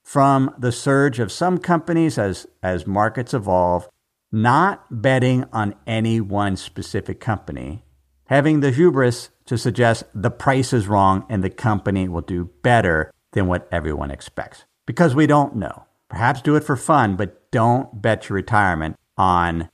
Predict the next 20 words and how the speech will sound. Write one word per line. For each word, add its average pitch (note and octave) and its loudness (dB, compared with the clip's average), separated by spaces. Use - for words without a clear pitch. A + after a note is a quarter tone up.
big G#2 -4
cap F2 -2
technology D#2+ -4
stocks. - -14
Just - -8
include C#3+ 2
them D#3 2
as G#2 -4
part G#2+ 0
of F2 0
the F2 -2
overall D2+ -2
mix. - -12
That's - 0
episode F#2+ -2
three G#2+ -2
eighty-five. A#2+ 0
Thanks F#2 -2
for - -4
listening. B2+ -2